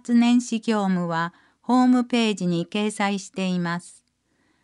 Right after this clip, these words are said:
キューアールコードが載っています。寄付、株式会社アドバンスから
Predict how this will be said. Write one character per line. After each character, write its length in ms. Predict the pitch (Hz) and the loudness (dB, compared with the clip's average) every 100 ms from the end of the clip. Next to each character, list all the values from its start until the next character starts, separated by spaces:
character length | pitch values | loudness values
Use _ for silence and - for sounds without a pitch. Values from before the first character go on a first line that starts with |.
| _ _ _ _ _ | _ _ _ _ _
キ 140 | - 240 | -2 0
ュ 100 | 254 | 2
ー 140 | 240 | 2
ア 40 | |
ー 20 | 233 | 0
ル 120 | 233 | -2
コ 220 | 226 208 | -2 -2
ー 40 | |
ド 140 | 196 180 | -2 -2
が 120 | 170 | -2
載 120 | 165 | -2
っ 40 | 175 | -6
て 220 | - 165 | -6 -4
い 140 | 165 | -4
ま 180 | 160 160 | -6 -8
す。 260 | - - _ _ _ _ _ _ _ _ _ _ _ _ _ _ _ _ _ _ _ _ _ _ _ - | -12 -20 _ _ _ _ _ _ _ _ _ _ _ _ _ _ _ _ _ _ _ _ _ _ _ -2
寄 160 | 233 | -2
付、 380 | 185 185 170 - _ _ _ _ _ _ - | -2 -4 -6 -8 _ _ _ _ _ _ -6
株 280 | 208 247 247 | -4 -2 -4
式 260 | - 247 | -4 -4
会 240 | 240 226 214 | 0 0 0
社 280 | - 196 | -2 0
ア 60 | 214 | 0
ド 140 | 226 | -2
バ 200 | 220 202 | 0 0
ン 80 | 196 | 0
ス 120 | 196 | -4
か 220 | - 170 160 | -8 -6 -4
ら 240 | 160 170 | -4 -6